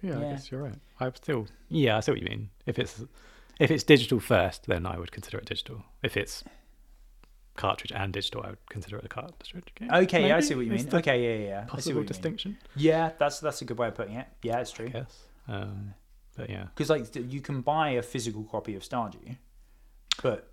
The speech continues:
Speaker 1: You can.
Speaker 2: I don't think anyone ever has.
Speaker 1: I don't know why you would when it's
Speaker 2: No.
Speaker 1: when you could just get the digital
Speaker 2: Yeah, exactly. For
Speaker 1: copy.
Speaker 2: a reasonable price.
Speaker 1: Yeah, which
Speaker 2: And
Speaker 1: still
Speaker 2: you can't
Speaker 1: in the
Speaker 2: buy the cartridge for the same price. It's much more expensive.
Speaker 1: That, that game never goes on sale, does it? Uh,
Speaker 2: Never.
Speaker 1: Stardew.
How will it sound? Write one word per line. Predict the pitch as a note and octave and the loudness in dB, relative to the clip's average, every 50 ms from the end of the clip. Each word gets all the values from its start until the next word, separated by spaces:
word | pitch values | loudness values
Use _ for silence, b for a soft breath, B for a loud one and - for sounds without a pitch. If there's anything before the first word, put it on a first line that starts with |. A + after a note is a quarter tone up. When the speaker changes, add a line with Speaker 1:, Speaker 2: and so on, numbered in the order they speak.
| - - | -14 -10
Speaker 1:
You | G#2+ F#2 | -10 -8
can. | - G2 F#2+ - G2+ - - - - F2 | -8 -8 -8 -10 -12 -16 -18 -20 -14 -12
Speaker 2:
I | A2+ | -8
don't | A#2 B2+ A#2+ | -6 -4 -4
think | G#2+ G#2+ | -4 -4
anyone | G#2+ G#2 G#2 G2+ G2 | -6 -6 -6 -6 -8
ever | G2 F2+ E2+ | -10 -10 -12
has. | E2+ E2+ - A#2+ A#2 D#2+ F#2+ - - - - - - - | -14 -12 -10 -10 -10 -10 -10 -10 -12 -12 -14 -16 -10 -6
Speaker 1:
I | E3+ | -4
don't | D#3 D3+ | -4 -2
know | B2+ | -2
why | A#2+ A2+ | -2 -2
you | G2+ G#2 G#2+ | -2 -2 0
would | A2+ A2 - - - | 0 0 0 -2 -2
when | A#2+ A2 F#2 | -4 -4 -4
it's | E2+ - - - | -6 -8 -8 -6
Speaker 2:
No. | C3 B2 - - - - | -6 -6 -8 -10 -14 -10
Speaker 1:
when | - G#2+ | -8 -8
you | G2 F#2 F2+ | -6 -6 -8
could | - G2 | -8 -8
just | - - - - - | -10 -10 -10 -10 -10
get | - - | -10 -8
the | - | -8
digital | - G2+ F#2 - - A2+ G#2+ F#2+ - - - - - - | -8 -10 -10 -10 -10 -14 -16 -16 -18 -20 -20 -20 -14 -8
Speaker 2:
Yeah, | C3+ C3 - | -6 -4 -4
exactly. | - F#2+ F#2 - - - - - - _ - - - - - | -4 -6 -10 -14 -16 -16 -18 -20 -20 _ -20 -20 -20 -20 -12
For | - - B2+ | -6 -4 -4
Speaker 1:
copy. | G#2 F#2 - - - - - _ _ - | -4 -4 -8 -12 -14 -16 -20 _ _ -10
Speaker 2:
a | A#2 B2 | -8 -8
reasonable | B2 A#2 A#2+ A#2 A2 G#2 G#2+ G2 G2+ G2 | -6 -4 -4 -4 -4 -4 -8 -8 -10 -12
price. | - - - - - - - - - | -12 -14 -14 -14 -14 -14 -12 -4 2
Speaker 1:
Yeah, | E3+ D3 A2 - - - - - | 4 4 4 4 2 -10 -12 -8
which | C#3 C3 | -6 -4
Speaker 2:
And | B2+ B2+ | 0 4
Speaker 1:
still | D3 C#3+ | 4 6
Speaker 2:
you | G#2+ | 8
can't | D3 C3+ | 8 6
Speaker 1:
in | A#2 | 6
the | A2+ A2 | 4 2
Speaker 2:
buy | G#2 | 0
the | G#2 | -2
cartridge | G#2 - A2+ F#2+ - - G2+ - | -2 -4 -4 -4 -6 -10 -14 -14
for | - A2 | -14 -14
the | G2+ | -12
same | F#2+ - F#2+ F2+ | -12 -12 -12 -12
price. | G#2 G#2 - A#2 A#2 - | -14 -14 -14 -14 -14 -14
It's | - - - | -14 -14 -12
much | - A#2+ G#2+ - - | -12 -12 -12 -12 -14
more | - - | -16 -18
expensive. | - - - F2 - | -18 -18 -18 -6 0
Speaker 1:
That, | - C#3 C#3+ E3 E3+ D#3+ - | 0 2 2 0 -2 -4 -2
that | D3 D#3 | -2 0
game | - C3 B2 A#2 | 2 2 4 4
never | A#2+ A#2 G#2+ | 4 4 4
goes | G2 F#2+ E2+ | 2 0 0
on | F#2+ F#2 | 0 0
sale, | - A2+ G2 F#2+ | 2 2 2 0
does | F#2+ E2 - | 0 -4 -8
it? | - - - - - - | -10 -12 -14 -18 -12 -8
Uh, | A2+ G#2 F#2+ F2+ F2 F2 F2 | -6 -4 -4 -4 -6 -6 -6
Speaker 2:
Never. | B2+ C3+ C#3 C3+ B2 F2+ | -6 -4 -2 -2 0 0
Speaker 1:
Stardew. | F2 E2+ - - - - | -2 -4 -6 -8 -12 -8